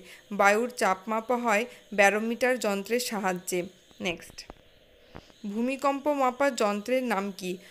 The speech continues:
ভূমিকম্প মাপার যন্ত্রের নাম হলো সিসমোগ্রাফ। নেক্সট। কোন যন্ত্রের সাহায্যে ভূমিকম্পের তীব্রতা মাপা যায়? রিক্টার স্কেল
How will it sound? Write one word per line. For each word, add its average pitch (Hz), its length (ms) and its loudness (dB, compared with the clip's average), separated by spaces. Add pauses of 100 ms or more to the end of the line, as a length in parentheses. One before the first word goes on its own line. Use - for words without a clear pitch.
(200)
ভূমিকম্প 247 680 -2
মাপার 233 480 0
যন্ত্রের 208 460 -2
নাম 240 260 -2
হলো 214 300 -2 (200)
সিসমোগ্রাফ। 214 880 0 (500)
নেক্সট। - 480 -4 (880)
কোন 277 280 0
যন্ত্রের 277 440 2
সাহায্যে 277 480 0
ভূমিকম্পের 233 800 -4
তীব্রতা 262 460 -2
মাপা 240 360 -2
যায়? 196 320 2 (840)
রিক্টার 247 480 0
স্কেল 254 500 0